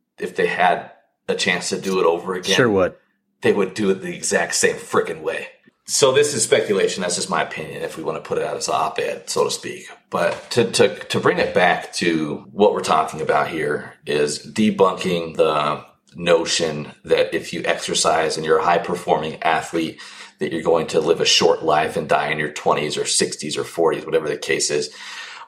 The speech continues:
Speaker 1: Um, I've got a couple more bullet points I wanna go through.
Speaker 2: Yeah, get it.
Speaker 1: Um, you mentioned cardiovascular health, right? Um, exercise has been shown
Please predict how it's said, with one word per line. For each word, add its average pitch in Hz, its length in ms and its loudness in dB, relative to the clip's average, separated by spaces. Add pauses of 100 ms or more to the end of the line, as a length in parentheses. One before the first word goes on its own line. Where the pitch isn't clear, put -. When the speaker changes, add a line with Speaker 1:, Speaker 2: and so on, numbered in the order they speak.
(300)
Speaker 1:
Um, 80 380 4
I've 92 80 4
got 104 140 4
a - 20 4
couple 95 240 -2
more 87 180 4
bullet 78 240 2
points - 300 -4
I - 20 -4
wanna - 160 -6
go - 220 -6
through. - 240 -14 (320)
Speaker 2:
Yeah, 113 260 4
get 117 200 4
it. 107 60 4
Speaker 1:
Um, 82 180 -2
you 98 100 2
mentioned 104 380 2
cardiovascular - 760 -2
health, - 500 -12
right? - 200 -10 (1200)
Um, 85 260 0
exercise 92 580 0
has 98 240 4
been 110 200 2
shown - 400 0